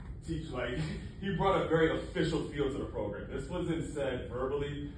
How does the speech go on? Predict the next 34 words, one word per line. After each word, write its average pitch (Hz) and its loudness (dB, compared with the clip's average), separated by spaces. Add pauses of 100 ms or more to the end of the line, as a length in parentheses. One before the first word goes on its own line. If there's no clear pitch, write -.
(160)
but 120 -2
non-verbally, 135 0
you 131 -2
could - -4
tell 127 2 (220)
Coach 127 0
Art - 2
tells 139 2
you 120 0
to - -2
do 147 6
something. 127 2
You're 127 0
like, - -4
"Okay, - 0 (200)
okay, 160 4
Coach 127 2
Art," - 0
because 135 0 (180)
<laughs> - -8
he 180 0
wasn't 175 6
someone's 147 2
uncle, 156 4
he 143 4
wasn't 143 0
someone's 120 -4
cousin. 143 0
It 139 2
wasn't, 143 2 (320)
it - -4
didn't 151 2
feel 139 2
ghetto, 123 -2